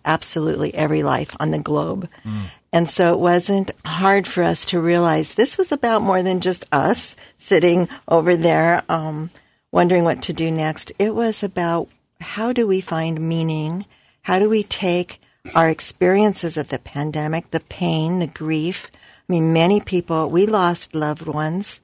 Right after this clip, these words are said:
Speaker 2: Actually passed away.
Speaker 1: Yes.
Speaker 2: Mm-hmm.
Speaker 1: The, one of the hardest things was watching our moms in their mid-nineties go through such isolation and such pain. So people our age, the boomers, were experiencing the pandemic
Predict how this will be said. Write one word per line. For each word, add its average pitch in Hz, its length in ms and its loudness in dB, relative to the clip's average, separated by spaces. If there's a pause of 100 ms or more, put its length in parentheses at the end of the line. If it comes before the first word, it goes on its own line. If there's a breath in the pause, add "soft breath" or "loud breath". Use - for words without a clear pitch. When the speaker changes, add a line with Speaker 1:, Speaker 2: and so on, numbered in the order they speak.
(480 soft breath)
Speaker 2:
Actually 139 320 0
passed 127 340 -2
away. 107 400 -4
Speaker 1:
Yes. 156 480 -2
Speaker 2:
Mm-hmm. 101 200 -8 (340)
Speaker 1:
The, 165 260 0
one 160 180 0
of 156 60 0
the 151 80 0
hardest 156 400 -2
things 170 220 -4
was 160 120 -4
watching 165 580 -2
our 160 320 -2 (220)
moms 170 680 0
in 165 140 0
their 160 140 0
mid-nineties 160 800 -2
go 160 180 -4
through 156 320 -6
such - 480 -6
isolation 156 880 -4
and 147 120 -6
such - 400 -10
pain. 151 400 -8 (380 loud breath)
So - 300 2 (320)
people 262 520 2
our 190 340 4
age, 160 440 -2
the - 80 -12
boomers, 156 480 0
were 165 140 0
experiencing 160 760 -4
the 143 60 -6
pandemic 156 680 -6